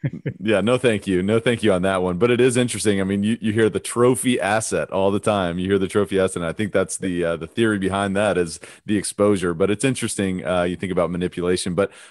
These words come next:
but I do think it's important, you know, just to kind of circle back and put a bow on that part of the conversation.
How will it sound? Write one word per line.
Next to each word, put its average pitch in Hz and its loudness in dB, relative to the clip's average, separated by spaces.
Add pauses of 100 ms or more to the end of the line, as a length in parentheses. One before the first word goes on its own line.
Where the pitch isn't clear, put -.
but 147 2
I 131 2
do 131 0
think 110 -2
it's 110 -2
important, 98 -2
you 107 -4
know, 98 2
just 98 -4
to 110 -4 (220)
kind 120 -4
of 104 -4
circle 107 0
back 98 2
and 95 -4
put - -2
a 95 0
bow 98 2
on 95 0
that 90 0
part 104 0
of 92 0
the 92 -2
conversation. 92 -4